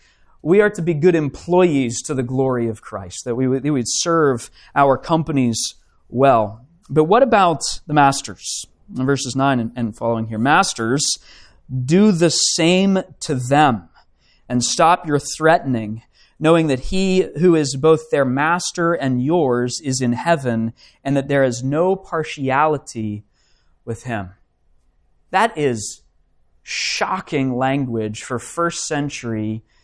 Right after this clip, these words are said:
slave owners. With, with a culture where, where slavery was, was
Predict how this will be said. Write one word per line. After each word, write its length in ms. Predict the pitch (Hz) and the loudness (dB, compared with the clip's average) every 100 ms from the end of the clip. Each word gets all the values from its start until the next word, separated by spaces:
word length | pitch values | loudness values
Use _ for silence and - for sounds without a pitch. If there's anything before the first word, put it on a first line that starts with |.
| _ _ _ - | _ _ _ -10
slave 640 | - - 135 147 160 139 | -6 -4 0 2 2 0
owners. 400 | 117 104 104 - - - - _ _ _ - | -4 -4 -8 -10 -10 -10 -14 _ _ _ -6
With, 380 | 147 156 175 165 | -4 2 2 2
with 220 | 170 165 | 0 0
a 40 | |
culture 480 | 156 - 202 202 185 | -4 -2 -2 0 0
where, 280 | 147 139 151 | 2 0 0
where 120 | 151 | -2
slavery 880 | 139 - - 165 190 226 185 175 160 | -2 -6 -4 0 2 2 0 0 2
was, 300 | 147 143 - | 2 0 -2
was 140 | 147 | -4